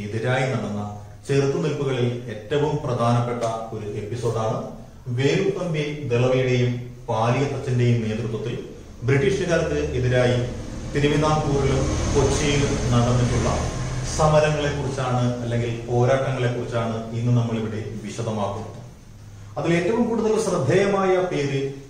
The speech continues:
വേലുത്തമ്പി ദളവയുടേതാണ്. തിരുവിതാംകൂറിലെ ദളവ, അല്ലെങ്കിൽ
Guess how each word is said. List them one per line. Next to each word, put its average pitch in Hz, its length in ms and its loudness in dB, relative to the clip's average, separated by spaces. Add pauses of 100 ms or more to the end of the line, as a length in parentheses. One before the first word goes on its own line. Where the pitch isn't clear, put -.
(420)
വേലുത്തമ്പി 156 580 0 (300)
ദളവയുടേതാണ്. 117 680 2 (1000)
തിരുവിതാംകൂറിലെ 131 760 2 (500)
ദളവ, 123 260 4 (340)
അല്ലെങ്കിൽ 117 320 0